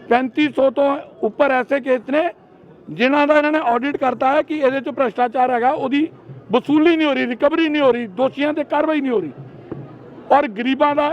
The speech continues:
ਇਸ ਤਰੀਕੇ ਨਾਲ ਸ਼ੋਸ਼ਣ ਹੋਇਆ। ਸਰਕਾਰ ਨੇ ਗਰੀਬਾਂ ਦਾ, ਮਜ਼ਦੂਰਾਂ ਦਾ ਸ਼ੋਸ਼ਣ ਕੀਤਾ, ਦਿਹਾੜੀਆਂ ਲਗਾਈਆਂ ਦਸ, ਸਾਈਨ ਕਰਾਏ ਦਸਾਂ ਦੇ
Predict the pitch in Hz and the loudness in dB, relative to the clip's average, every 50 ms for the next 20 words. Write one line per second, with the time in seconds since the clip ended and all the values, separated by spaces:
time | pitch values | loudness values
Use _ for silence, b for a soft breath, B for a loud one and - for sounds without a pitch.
0 | - - 247 190 - - 294 294 294 277 320 311 311 302 285 - - 262 262 233 | -4 -8 -10 -12 -8 -4 -2 -2 0 0 0 2 2 0 0 0 -2 -4 -4 0
1 | 180 262 269 254 247 220 196 190 160 - - - - - - - - - 127 - | 0 -2 0 0 0 0 0 0 -2 -6 -14 -20 -20 -20 -20 -20 -20 -20 -20 -20
2 | - - - - - - - - - - - - - - 247 247 220 - 240 247 | -20 -20 -20 -20 -20 -20 -20 -20 -20 -20 -20 -4 2 2 2 2 2 0 2 2
3 | 262 285 294 294 302 302 311 320 330 - - - 175 175 214 247 269 262 285 294 | 4 4 2 2 2 2 0 0 -2 -4 -10 -12 -8 -6 -2 -2 -2 2 2 2
4 | 285 285 285 285 285 294 294 294 285 254 240 240 208 185 214 254 254 269 269 277 | 2 2 2 2 2 2 2 0 0 0 -2 -2 -2 -4 -4 -2 0 2 2 2
5 | 277 285 269 294 269 269 247 - - 240 247 240 - 277 277 285 269 254 - 240 | 2 0 0 2 2 0 0 0 -2 -2 -2 0 0 0 0 0 -2 -4 -6 -8
6 | 220 - 254 254 262 - - _ - - - - - - - - - - - - | -2 0 0 0 0 -2 -8 _ -20 -20 -20 -20 -20 -20 -20 -20 -20 -20 -20 -18
7 | - - 175 233 277 - 247 233 233 240 262 269 269 269 254 247 247 240 254 254 | -14 -2 0 2 2 2 2 0 0 0 2 2 2 2 2 2 2 0 0 0
8 | 254 254 254 208 202 226 226 233 - - 262 262 269 - - - - - - - | 0 -2 -2 -2 0 2 2 2 0 -2 -4 -4 -4 -4 -10 -20 -20 -20 -20 -20
9 | - - - - - - - - - - - - 214 233 254 262 277 277 247 240 | -20 -20 -20 -20 -20 -20 -20 -20 -20 -20 -2 2 4 4 4 4 2 0 -2 0
10 | 262 254 262 247 240 196 220 208 - - 247 254 254 262 254 254 | 0 2 2 2 2 0 -2 -2 0 0 0 0 2 2 0 0